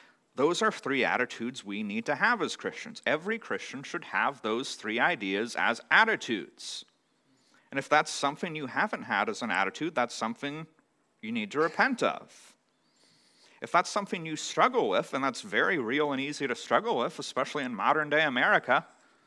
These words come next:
you know, that's something you should ask God to give you more of a passion about.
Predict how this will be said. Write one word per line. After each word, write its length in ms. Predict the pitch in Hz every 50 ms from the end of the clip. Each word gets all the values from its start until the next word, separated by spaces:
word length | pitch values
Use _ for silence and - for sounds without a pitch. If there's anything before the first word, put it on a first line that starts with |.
| _ _ _ _ _ _ _ _ _ _ _ _ _ _ _ _ _ _ _ _ _ _ _ _
you 80 | - 120
know, 140 | 135 147 147
that's 180 | 147 156 -
something 380 | - - 160 151 151 - 180 170
you 80 | 170 170
should 160 | - 190 143
ask 400 | - 107 123 143 - - - -
God 340 | 110 104 110 123 131 139 -
to 120 | - -
give 340 | 135 110 117 127 131 123 127
you 180 | 143 156 156
more 280 | 143 127 113 120 127 135
of 100 | 143 139
a 80 | 160 151
passion 480 | - - 180 226 247 - - 143 120
about. 400 | 101 95 98 95 90 - - -